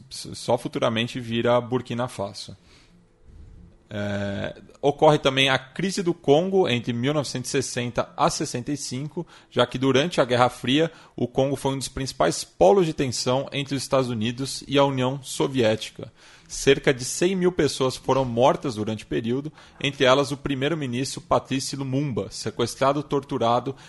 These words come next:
e assassinado por opositores financiados pelas companhias mineradoras belgas, estadunidenses e francesas, que levaram à separação do estado de Katanga, maior reserva mineral do país,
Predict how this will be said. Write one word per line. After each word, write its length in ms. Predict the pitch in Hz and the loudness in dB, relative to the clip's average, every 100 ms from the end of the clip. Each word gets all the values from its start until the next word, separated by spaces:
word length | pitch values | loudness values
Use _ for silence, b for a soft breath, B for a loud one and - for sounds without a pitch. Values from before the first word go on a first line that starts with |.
| B - | B 2
e 100 | 190 | 2
assassinado 720 | 180 180 170 151 123 127 131 | 4 0 -2 -2 0 0 0
por 300 | - 143 - | -2 -2 0
opositores 760 | 156 170 170 147 131 127 127 - | 0 4 4 2 0 0 0 -2
financiados 580 | 143 131 127 - 117 - | -4 -4 -2 0 0 -2
pelas 320 | 120 123 - | -4 -4 -6
companhias 720 | - 190 190 151 123 131 120 | -4 -4 2 0 2 -2 -4
mineradoras 640 | 127 123 120 107 113 123 | -4 0 0 0 -2 -2
belgas, 580 | 101 117 127 127 139 - B B - | 0 2 2 0 -4 -6 B B -12
estadunidenses 800 | 165 170 156 143 107 120 123 123 | -2 0 0 -2 -2 -2 -2 -8
e 80 | 139 | 0
francesas, 760 | 175 160 - 131 139 156 - B B B | 0 0 0 2 2 -2 -8 B B B
que 140 | - 196 | -4 4
levaram 500 | 175 117 131 139 127 | 6 8 6 6 2
à 80 | |
separação 640 | 135 170 - 156 139 - 143 | 0 -2 0 2 0 -2 -6
do 80 | 143 | -6
estado 380 | - 135 135 | -4 -2 -2
de 100 | 127 | -4
Katanga, 720 | 127 139 - - 143 135 107 - B B - | -4 -4 -4 0 0 0 -6 -8 B B -4
maior 340 | 107 107 143 | 2 6 6
reserva 460 | 139 139 117 123 123 | 4 -2 2 2 2
mineral 400 | 120 120 117 110 | -2 -2 0 -2
do 80 | 120 | 0
país, 540 | 147 120 120 - - | 0 2 0 -4 -10